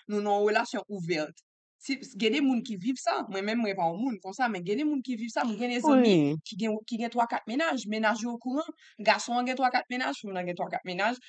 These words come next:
Speaker 1: yo tout alèz a yon nòt, yo manje, yo dine ansanm, bagay lan vibe pou yo,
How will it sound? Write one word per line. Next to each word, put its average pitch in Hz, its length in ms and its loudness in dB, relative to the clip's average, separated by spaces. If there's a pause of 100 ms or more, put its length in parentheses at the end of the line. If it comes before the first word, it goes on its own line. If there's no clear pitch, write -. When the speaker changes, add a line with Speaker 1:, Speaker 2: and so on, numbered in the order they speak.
Speaker 1:
yo 226 160 -2
tout 247 160 0
alèz 196 320 4
a 190 80 0
yon 190 160 -4
nòt, 226 240 -2
yo 208 80 -6
manje, 220 320 -4
yo 220 160 -4
dine 202 320 -6
ansanm, 247 320 -2 (320)
bagay 220 320 6
lan 226 160 2
vibe 202 240 4
pou 262 140 0
yo, 311 160 -2